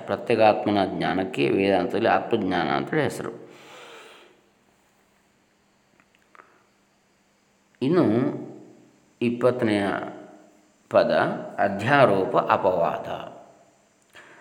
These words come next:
ನಿರ್ಗುಣವಾದ ಬ್ರಹ್ಮವನ್ನು ಪ್ರತ್ಯಕ್ಷ ಪ್ರಮಾಣಗಳಿಂದ ತೋರಿಸಲೂ ಸಾಧ್ಯವಿಲ್ಲ, ಕಾಣಲೂ ಸಾಧ್ಯವಿಲ್ಲ.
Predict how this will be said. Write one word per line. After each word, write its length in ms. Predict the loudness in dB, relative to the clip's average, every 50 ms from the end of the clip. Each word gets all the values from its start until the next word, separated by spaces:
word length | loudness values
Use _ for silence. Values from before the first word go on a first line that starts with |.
| -20 -20 _ _ _ _ _ _ _ _ 2
ನಿರ್ಗುಣವಾದ 760 | 2 4 4 4 4 6 8 8 10 10 10 8 8 6
ಬ್ರಹ್ಮವನ್ನು 720 | 4 4 4 4 4 6 6 6 8 6 6 6 6 4 2
ಪ್ರತ್ಯಕ್ಷ 500 | 2 0 0 0 0 0 0 0 0 -2
ಪ್ರಮಾಣಗಳಿಂದ 680 | -2 -2 -2 0 2 4 4 4 4 4 2 2 0
ತೋರಿಸಲೂ 640 | -2 -2 -2 0 0 2 2 2 0 0 2 0 0
ಸಾಧ್ಯವಿಲ್ಲ, 580 | 2 2 2 2 2 0 -4 -4 -2 -2 -2 -2
ಕಾಣಲೂ 500 | 0 0 0 0 0 0 0 0 0 0
ಸಾಧ್ಯವಿಲ್ಲ. 600 | 0 -2 -2 -4 -6 -8 -8 -8 -8 -8 -8